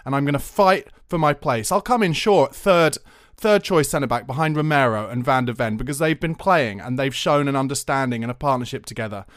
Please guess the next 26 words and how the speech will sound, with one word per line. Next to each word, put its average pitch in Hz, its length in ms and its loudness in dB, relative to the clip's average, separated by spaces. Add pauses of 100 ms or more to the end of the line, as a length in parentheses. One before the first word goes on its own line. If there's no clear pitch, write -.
(240)
But - 160 -4
I 214 220 6
rate 202 360 4
myself 120 400 -4
so 226 360 2
much 135 420 -2 (220)
that 143 100 -6
I 160 160 4
think 151 220 -4
I 143 80 0
can 156 160 -6
get 175 180 0
one 131 140 0
of 113 80 -2
those 110 160 -4
places 113 440 -8
sooner 170 360 -2
rather 151 240 4
than 131 140 -2
later. 127 440 -4
And 127 100 -8
because 208 240 -2
of 202 80 2
injuries 135 540 -2
and 131 100 -6
suspensions, 131 600 -6